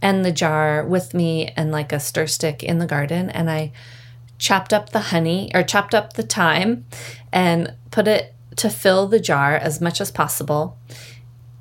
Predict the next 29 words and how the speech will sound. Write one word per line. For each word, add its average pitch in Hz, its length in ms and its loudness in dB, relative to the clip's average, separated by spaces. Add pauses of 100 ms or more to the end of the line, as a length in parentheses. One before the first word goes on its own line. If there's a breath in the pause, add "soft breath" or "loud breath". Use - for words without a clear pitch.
(120)
I - 20 2
mean, 190 140 4
you 196 80 4
don't 202 140 4
want 185 180 4
it, - 120 -4
like, 139 220 -2
so 175 240 4
packed - 440 -4
that 156 220 0
nothing's 147 380 0
gonna 135 220 -4
penetrate 151 640 -2
through 127 260 2
it, 131 160 -2
right? 143 220 0
You 160 120 -2
want 156 140 -2
at 151 60 0
least 160 320 -2
enough 165 240 -2
airspace 151 640 0
where 131 100 -2
the 139 100 -2
honey 147 300 0
can 147 200 -4
kinda 143 280 -2
slowly 151 380 0
penetrate. 147 640 -4